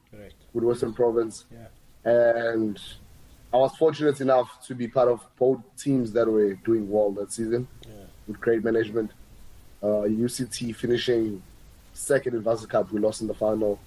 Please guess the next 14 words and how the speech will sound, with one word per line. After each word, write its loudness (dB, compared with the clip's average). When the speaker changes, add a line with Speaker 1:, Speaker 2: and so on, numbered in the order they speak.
Speaker 1:
Mm. -16
Speaker 2:
against -6
Tuks. -2
Uh, 0
<laughs> -2
Rudy 2
Dammers, 2
I 0
mean, 2
he 4
was 2
coaching -2
them, 0
so, 2